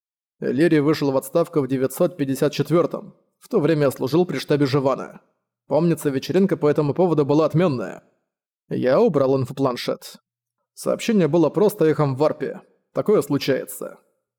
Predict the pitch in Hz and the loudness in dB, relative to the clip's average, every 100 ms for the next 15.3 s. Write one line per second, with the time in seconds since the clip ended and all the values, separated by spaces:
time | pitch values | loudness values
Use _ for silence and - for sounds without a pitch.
0 | _ 147 151 143 143 143 139 - 139 196 | _ 0 2 2 0 0 -2 -2 -2 0
1 | 165 135 - 131 123 135 151 139 135 139 | 0 0 -2 -2 0 0 2 2 2 2
2 | 147 151 139 240 - - - - _ _ | 2 0 0 0 -2 -6 -16 -20 _ _
3 | _ _ - - 127 135 131 175 139 120 | _ _ -10 -4 0 2 2 2 2 0
4 | 120 110 - _ _ _ _ _ - - | -2 -6 -12 _ _ _ _ _ -4 2
5 | 143 123 135 - 196 143 98 - - _ | 2 2 -4 0 2 0 -2 -10 -16 _
6 | _ _ _ 123 120 151 202 - 139 151 | _ _ _ -6 0 0 2 2 2 2
7 | 143 127 - 240 151 - 135 - 139 117 | 0 -4 -2 0 0 0 -2 0 0 -2
8 | - - _ _ _ _ - 143 123 151 | -6 -18 _ _ _ _ -6 -4 0 2
9 | 170 135 127 113 - 80 - - _ _ | 2 2 2 -2 -6 -12 -14 -20 _ _
10 | _ _ _ - 127 127 170 - 139 - | _ _ _ -4 -2 0 -2 0 -2 0
11 | 123 120 - - _ _ _ _ _ _ | 0 0 -4 -8 _ _ _ _ _ _
12 | - 196 156 135 123 - 127 - 202 156 | 0 2 2 2 0 -2 -6 0 2 2
13 | - - _ _ 139 127 - 127 120 143 | 0 -10 _ _ -2 -2 0 0 2 2
14 | 220 - 139 127 - 135 123 104 95 - | 2 2 0 0 0 0 -2 -6 -8 -8
15 | 127 - | -8 -12